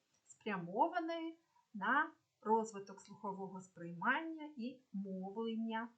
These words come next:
дітей з порушеннями слуху. Трошки пригадати історію розвитку технологій слухомовленнєвого розвитку та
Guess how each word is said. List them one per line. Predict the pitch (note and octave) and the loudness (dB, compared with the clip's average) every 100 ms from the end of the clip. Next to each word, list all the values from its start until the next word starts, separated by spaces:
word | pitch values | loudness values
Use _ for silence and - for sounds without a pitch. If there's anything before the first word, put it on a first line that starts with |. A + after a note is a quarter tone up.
| _ G3 | _ -12
дітей | F#3 F3+ F3 | -12 -8 -8
з | G#3+ | -8
порушеннями | E3+ D#3+ E3 G3 F#3 F#3+ G3 | -6 -8 -8 -10 -10 -10 -14
слуху. | - D#3+ - _ _ _ - - - - - | -18 -18 -18 _ _ _ -14 -10 -10 -12 -4
Трошки | D4+ E4+ - | 0 0 0
пригадати | F#4+ F4 D4+ B3+ D#4+ F4 E4+ | 0 6 6 8 8 6 4
історію | E4 - - B3 A#3+ A3+ A#3 C4 - | 0 0 -2 2 2 2 0 -4 -10
розвитку | A#3+ B3 A#3+ A#3 A3+ A3+ | -2 0 2 0 -4 -6
технологій | A3+ A#3 A#3 A#3+ A#3+ A3+ A3 | -4 -4 0 0 2 0 -2
слухомовленнєвого | - A3+ A3+ A3+ A3 A3+ A#3 A#3 A#3 A3+ G#3+ A3+ | -4 -6 -4 -4 -4 -2 2 4 2 0 -4 -4
розвитку | A3 A3 - G#3+ _ - - _ _ _ | -2 -2 -6 -18 _ -20 -20 _ _ _
та | - | 4